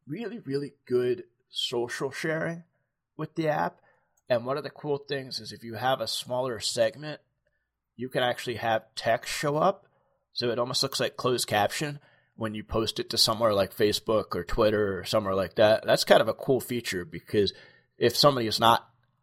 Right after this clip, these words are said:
listening, they could still see what you're talking about. Um,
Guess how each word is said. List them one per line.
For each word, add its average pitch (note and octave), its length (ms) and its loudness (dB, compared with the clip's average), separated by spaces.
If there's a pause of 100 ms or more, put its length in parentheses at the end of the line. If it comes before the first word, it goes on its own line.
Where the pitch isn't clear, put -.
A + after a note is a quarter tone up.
listening, G2+ 720 4
they A2+ 120 2
could G#2 200 -4
still A#2+ 300 2
see A2 300 2
what F#2+ 360 0
you're D#2+ 120 -10
talking - 400 2
about. - 360 -6 (640)
Um, B2 440 10